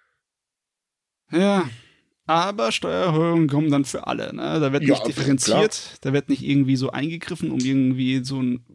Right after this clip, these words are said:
Speaker 1: Gefälle zwischen, äh, äh, ja, Sachen zu machen, die einem dazu in-, äh, ja, anspornen soll, irgendwie eine Familie zu gründen. Da macht man nix. Da wird man einfach nur sagen, komplett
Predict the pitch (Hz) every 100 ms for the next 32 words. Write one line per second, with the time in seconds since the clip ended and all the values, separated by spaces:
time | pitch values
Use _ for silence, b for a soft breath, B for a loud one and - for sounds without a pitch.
0 | - 131 135 - 139 175 180 - 143 143
1 | - 139 131 123 120 120 117 - B B
2 | B B - - 123 117 - 127 123 131
3 | 135 135 139 143 123 - 135 135 135 131
4 | 135 - 131 131 127 123 113 117 120 123
5 | 131 - 143 127 - 127 113 113 101 87
6 | - - 101 - - 147 160 - 180 190
7 | 202 170 196 208 226 139 185 175 196 185
8 | 190 202 202 208 202 196 - 196 - 156
9 | 143 139 131 127 143 - - 127 131 143
10 | - 139 147 151 147 135 135 139 135 123
11 | - 165 131 147 160 - -